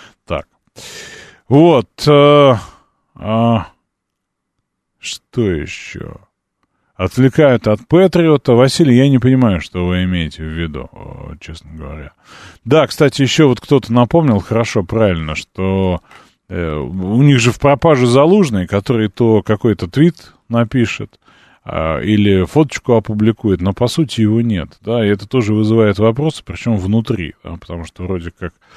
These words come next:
человек в пределе, ему надо работу работать, да, его не видно. Вот, и это тоже тема неприятная, от которой надо бы отвлечь. Уничтожили второй Патриот, теперь отвлекают внимание, чтобы не упали акции, пишет нам Зазедрон. Не знаю, честно говоря, да, могу лишь предполагать.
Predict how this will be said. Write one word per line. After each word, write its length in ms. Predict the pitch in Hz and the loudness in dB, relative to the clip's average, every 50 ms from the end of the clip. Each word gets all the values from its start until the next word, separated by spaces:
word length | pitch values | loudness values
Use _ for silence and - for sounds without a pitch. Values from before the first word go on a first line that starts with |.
| - - - _ - | -20 -20 -20 _ -12
человек 380 | - - 120 120 120 107 - | -4 0 2 4 4 2 0
в 20 | - | -2
пределе, 520 | - 127 127 123 131 170 190 180 151 117 | -2 -2 0 2 4 4 4 4 4 2
ему 120 | 104 90 80 92 | 2 0 -2 0
надо 240 | 127 120 101 95 | 0 0 2 2
работу 460 | 101 101 104 113 127 165 175 - 123 107 | 2 2 2 2 2 0 0 0 -2 -2
работать, 460 | 95 98 101 101 95 90 - 87 - _ | -2 -2 -2 -4 -8 -10 -12 -18 -20 _
да, 200 | - 69 69 65 | -4 -2 -2 -2
его 200 | 92 95 113 123 | 0 0 0 0
не 200 | 120 113 113 110 | 0 2 0 0
видно. 440 | 104 101 107 104 - - - - _ _ _ _ _ - - - - - _ _ _ | 0 -2 -4 -4 -6 -6 -18 -18 _ _ _ _ _ -20 -20 -20 -20 -20 _ _ _
Вот, 460 | - 95 95 92 90 78 71 _ - | -8 -6 -4 -4 -4 -6 -8 _ -10
и 180 | 78 85 95 104 | -8 -4 0 2
это 200 | 120 120 - 123 | 0 0 0 -2
тоже 280 | - - 170 147 127 110 | 0 0 0 0 0 -4
тема 300 | - - 123 107 98 92 | -2 0 0 2 2 0
неприятная, 600 | 87 87 87 95 104 113 143 175 175 - 101 85 | -2 -2 -4 -2 -2 2 2 2 0 0 -4 -8
от 80 | 80 - | -6 -8
которой 320 | 87 87 - 127 127 104 | -10 -8 -6 -4 -4 -4
надо 260 | 90 95 101 95 95 | -2 -4 -4 -4 -6
бы 180 | 85 85 95 92 | -6 -4 -4 -4
отвлечь. 540 | 95 - - 85 78 69 58 - - - _ _ _ - - - - - - - - _ | -4 -6 -8 -10 -10 -10 -10 -12 -16 -20 _ _ _ -20 -20 -20 -20 -20 -20 -20 -16 _
Уничтожили 680 | - 107 131 156 151 - - - 226 233 185 180 190 170 | 0 2 4 4 4 2 2 2 2 2 4 2 2 2
второй 440 | 147 - - 175 175 180 190 170 139 | 0 0 0 2 2 4 4 4 4
Патриот, 600 | - - 151 151 135 - 135 151 170 180 165 _ | 4 4 2 2 2 2 0 2 2 2 0 _
теперь 300 | - - 120 135 147 139 | -12 -8 0 2 2 2
отвлекают 800 | 131 - - 135 135 - - 165 175 180 175 147 110 - - - | 2 0 2 0 0 2 2 2 4 4 4 2 0 -2 -8 -8
внимание, 520 | 107 110 123 127 127 135 156 170 160 135 | -4 -2 0 2 2 2 2 2 2 0
чтобы 920 | 110 - - - 117 107 113 127 127 123 120 120 117 113 110 107 104 101 101 98 | 0 0 -2 -2 -2 2 4 4 4 6 6 6 4 4 4 4 2 2 2 2
не 160 | 104 110 113 | 2 2 2
упали 400 | 113 101 - 143 139 139 131 127 | 2 2 2 2 4 4 4 4
акции, 480 | 127 123 113 - - - - - 80 | 4 4 2 0 -4 -10 -12 -12 -12
пишет 320 | 76 - 98 92 - - - | -10 -8 -10 -10 -10 -8 -8
нам 220 | 92 90 90 87 | -6 -6 -4 -4
Зазедрон. 560 | 87 87 92 95 95 95 107 98 92 78 80 | -6 -4 -4 -4 -4 -2 -2 -2 -2 -2 0
Не 100 | 101 139 | 2 4
знаю, 360 | 165 165 170 175 156 110 95 - | 4 4 4 4 2 2 0 -2
честно 380 | - 78 71 - - 78 76 | -6 -10 -10 -10 -14 -16 -14
говоря, 380 | 76 85 87 90 90 82 78 76 | -10 -6 -6 -4 -4 -4 -6 -4
да, 140 | 85 107 110 | -2 -2 0
могу 280 | 110 113 127 135 147 | 2 2 2 2 2
лишь 240 | 131 117 120 - - | 2 4 2 0 -2
предполагать. 840 | - 101 98 90 _ - 107 110 120 131 123 110 87 71 - - | -8 -10 -10 -10 _ -4 0 2 2 2 2 -2 -4 -4 -6 -12